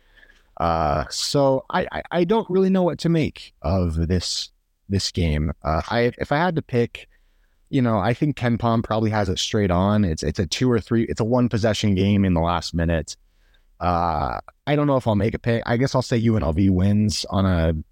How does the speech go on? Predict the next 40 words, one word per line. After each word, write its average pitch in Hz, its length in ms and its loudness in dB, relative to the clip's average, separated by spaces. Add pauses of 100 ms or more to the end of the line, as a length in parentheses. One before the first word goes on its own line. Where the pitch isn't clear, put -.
you 92 100 0
know, 78 100 0
two - 180 0
or 107 80 4
three 107 180 0
possession, 92 600 0 (280)
um, 76 680 0 (260)
two 135 140 0
or 117 60 2
three 117 160 0
possession, 92 680 0
you - 80 -8
know, 60 260 -4
victory. 107 440 0 (200)
Uh, 73 680 0 (180)
and 98 140 0
it's 92 120 -6
close, 123 560 -2
and 69 520 -4 (180)
the 107 100 -2
Rebels 117 240 0
play 117 200 0
well 127 340 2
and 95 160 -2
beat 143 220 -2
them. 131 360 2 (520)
And 82 120 0
if 78 120 -4
the 110 80 -2
Rebels 143 260 0
could - 280 -8
beat 185 200 0
Utah 156 300 0
State 127 420 0
and 85 160 0
kinda 92 240 -2
keep - 300 -4
home 143 240 2
court - 340 -2
safe, - 640 -2